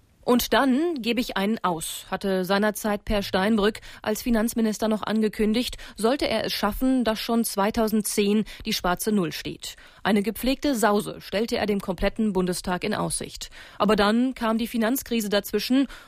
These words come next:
und das war's. Lange saure Gurkenzeit für Finanzminister. Umso mehr stellt sich jetzt die Frage, wie beginge Schäuble seinen Triumph? Denn ein bisschen was könnte er sich schon einbilden auf den Titel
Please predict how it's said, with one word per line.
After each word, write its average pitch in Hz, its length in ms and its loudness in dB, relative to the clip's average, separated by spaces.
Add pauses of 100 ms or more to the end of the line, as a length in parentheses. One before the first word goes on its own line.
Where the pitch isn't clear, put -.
und 254 120 -2
das 294 160 0
war's. - 460 -2
Lange 233 440 2
saure 208 300 0
Gurkenzeit 196 680 -2
für - 180 -6
Finanzminister. 175 880 -4 (340)
Umso 285 240 4
mehr 262 220 2
stellt 208 280 -2
sich - 260 -4
jetzt - 220 -2
die 208 80 -4
Frage, 208 420 4 (340)
wie 240 280 0
beginge 220 440 2
Schäuble 247 500 -2
seinen 165 400 -2
Triumph? 185 520 -2 (240)
Denn 240 240 4
ein 214 220 0
bisschen 330 320 2
was 190 340 0
könnte 247 260 2
er 220 120 0
sich 226 180 -2
schon 294 180 -2
einbilden 214 640 4 (220)
auf 214 160 -2
den 226 260 0
Titel 220 440 0